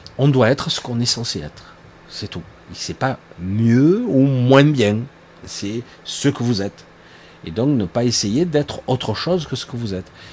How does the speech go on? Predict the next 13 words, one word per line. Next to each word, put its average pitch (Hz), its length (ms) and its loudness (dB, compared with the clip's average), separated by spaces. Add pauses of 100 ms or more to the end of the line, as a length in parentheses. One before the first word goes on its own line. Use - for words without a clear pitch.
(140)
Il - 80 -10
s'agit 110 300 -2
pas 190 220 2
de, 131 300 2 (480)
et 117 60 -6
c'est 139 160 0
pas 202 160 4
aussi, 175 560 0
euh, 113 180 2 (2250)
aussi 120 580 -6
carré 135 420 2
ou 107 120 -2
rationnel 127 640 0